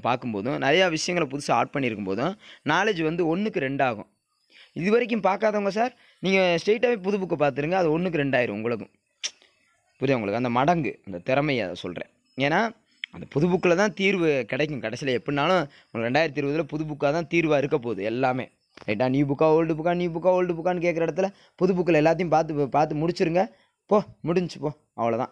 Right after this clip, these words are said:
என்னன்னாலும் பார்த்துக்கலாம் அப்படிங்கிற ஒரு தைரியமும் ஒரு தன்னம்பிக்கையும் உங்களுக்கு வந்துரும். So அதனால தான் அளவியலை பொறுத்தளவுக்கு நியூ புக்கே நீங்க பாருங்க கம்ப்ளீட்டா அப்படின்னு சொல்லி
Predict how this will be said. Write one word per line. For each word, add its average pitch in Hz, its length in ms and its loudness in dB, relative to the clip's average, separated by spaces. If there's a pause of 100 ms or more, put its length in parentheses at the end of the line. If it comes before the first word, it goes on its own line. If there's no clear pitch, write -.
என்னன்னாலும் 143 560 0
பார்த்துக்கலாம் 120 680 -2
அப்படிங்கிற 185 380 4
ஒரு 113 480 4
தைரியமும் 175 680 2
ஒரு 113 140 -6
தன்னம்பிக்கையும் 139 580 -2
உங்களுக்கு 101 220 -4
வந்துரும். 92 240 -8 (460)
So 135 160 2
அதனால 214 320 2
தான் 208 380 2
அளவியலை 190 260 2
பொறுத்தளவுக்கு 143 460 -2
நியூ 175 220 0
புக்கே 165 280 0
நீங்க 127 160 -2
பாருங்க 104 540 -4
கம்ப்ளீட்டா 110 480 -2
அப்படின்னு 110 180 -4
சொல்லி 131 220 4